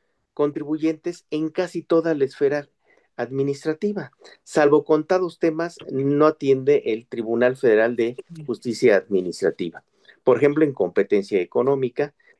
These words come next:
por ejemplo, en medio ambiente, únicamente en multas, etcétera. En este tribunal, ¿por qué surge este tribunal? Y, y eso es importante conocerlo para efectos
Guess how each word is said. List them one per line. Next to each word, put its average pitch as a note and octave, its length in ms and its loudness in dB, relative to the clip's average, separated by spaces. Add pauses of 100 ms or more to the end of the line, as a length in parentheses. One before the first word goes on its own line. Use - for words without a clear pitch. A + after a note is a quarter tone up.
por A#2 160 4
ejemplo, B2+ 600 2 (260)
en G2 520 -4
medio A#2 360 4
ambiente, G#2+ 640 0 (240)
únicamente G#2 720 -4
en F#2+ 60 -8
multas, A#2 640 -4 (300)
etcétera. - 540 -2 (1500)
En C4+ 260 0
este D4+ 280 -2
tribunal, C3+ 720 0 (320)
¿por D#3+ 220 2
qué G3 120 0
surge F3+ 460 0
este D#3 220 -10
tribunal? A#2 580 2
Y, C#3 260 -12
y D#3 140 4
eso F3 140 -2
es E3+ 80 -14
importante C#3 600 0
conocerlo C#3 560 -2
para G#2+ 200 0
efectos C3 600 -6